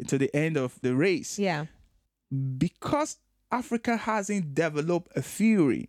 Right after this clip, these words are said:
Speaker 2: Mm.
Speaker 1: it has become very challenging for African to have a psychology because, you, first of all, you have to bring your theory on
Speaker 2: Yeah.
Speaker 1: board and say, "Here's what I think.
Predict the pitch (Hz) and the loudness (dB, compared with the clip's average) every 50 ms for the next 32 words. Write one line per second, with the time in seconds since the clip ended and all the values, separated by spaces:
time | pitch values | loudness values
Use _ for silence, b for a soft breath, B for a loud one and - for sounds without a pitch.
0 | - - 214 220 196 165 180 180 B B B B B B B B _ _ - 175 | -8 -4 -4 -2 -2 -4 -6 -10 B B B B B B B B _ _ 2 4
1 | 185 185 180 147 143 165 175 - - 254 233 220 190 165 202 214 208 220 208 - | 4 4 0 -2 -6 -8 -6 0 0 2 2 2 2 2 2 2 2 0 -2 -2
2 | - - 247 247 226 214 196 180 165 156 131 123 127 - - 147 - - 170 185 | -4 0 0 2 0 0 0 -2 -4 -2 -2 -2 -2 0 -2 -2 0 0 -2 -2
3 | - - - - 180 175 175 - _ - 160 147 143 160 151 151 151 - _ _ | -2 -4 -2 0 0 0 0 -4 _ 0 0 0 2 0 -2 -2 -2 -6 _ _
4 | _ _ - 139 - - - 117 - - - - 196 202 202 175 156 143 131 131 | _ _ -10 -10 -8 -6 -6 -6 -6 -6 -6 -4 -4 -2 -2 -4 -6 -6 -8 -6
5 | 127 127 - - 127 127 131 - B B B B B B B B B B _ - | -6 -6 -4 -2 -2 -2 -2 -6 B B B B B B B B B B _ -10
6 | 131 - - 220 226 - - 160 - - 175 156 147 151 160 196 220 226 - - | -4 0 0 0 0 -2 -6 -6 -2 0 0 0 2 2 0 0 0 0 0 -2
7 | 156 143 143 - _ _ _ 160 170 180 170 156 147 156 202 233 220 - - 190 | -2 -2 -4 -10 _ _ _ 2 4 4 2 2 2 0 0 0 -4 -4 -2 0
8 | 185 165 139 135 127 123 110 - - - - 139 - - - 160 196 190 139 113 | 2 4 4 4 2 2 0 -2 -4 0 2 4 4 4 2 0 0 0 -2 -4
9 | - - - - - 143 143 - - 156 139 131 90 - - - - 262 220 190 | -6 -10 -8 -4 -4 -2 -2 -2 -2 0 0 0 -2 -4 -6 -4 -2 0 0 0
10 | 165 147 160 175 156 127 120 - _ _ - 117 127 127 - - - | 0 0 0 0 0 0 -4 -6 _ _ -2 0 0 0 -2 -6 -10